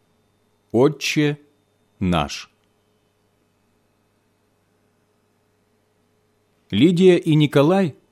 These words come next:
прожили вместе десять лет, а детей у них так и не было. Всё было в их доме, как говорят,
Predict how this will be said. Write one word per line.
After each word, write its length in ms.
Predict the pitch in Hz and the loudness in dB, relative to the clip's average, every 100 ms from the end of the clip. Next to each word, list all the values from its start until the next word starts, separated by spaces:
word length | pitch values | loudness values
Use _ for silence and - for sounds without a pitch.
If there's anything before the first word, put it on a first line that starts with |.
| _ _ _ _ _ | _ _ _ _ _
прожили 500 | - 131 135 147 214 | -2 0 2 2 2
вместе 540 | 160 113 139 160 - 110 | 2 2 2 0 -4 -4
десять 440 | 87 127 123 - | -2 -2 -2 -6
лет, 360 | 90 78 - _ _ _ _ _ _ _ _ _ | -6 -8 -10 _ _ _ _ _ _ _ _ _
а 140 | 101 | -4
детей 400 | 104 135 214 220 | 0 0 0 0
у 100 | - | 0
них 340 | 175 170 170 - - | 0 2 -2 -6 -6
так 320 | 151 165 - - | -6 -6 -12 -4
и 80 | 127 | 0
не 220 | 117 95 | 2 0
было. 340 | 80 69 65 - _ _ _ _ _ _ _ _ _ _ | -4 -10 -14 -20 _ _ _ _ _ _ _ _ _ _
Всё 340 | - - 226 | -8 0 2
было 340 | 151 139 139 120 | 2 2 2 0
в 120 | 98 | -4
их 280 | - 131 107 | -6 -6 -4
доме, 440 | 131 127 76 62 _ _ _ - | -4 -4 -6 -12 _ _ _ -4
как 240 | 117 120 | -2 0
говорят, 540 | 107 139 156 196 196 | 0 0 0 -2 -4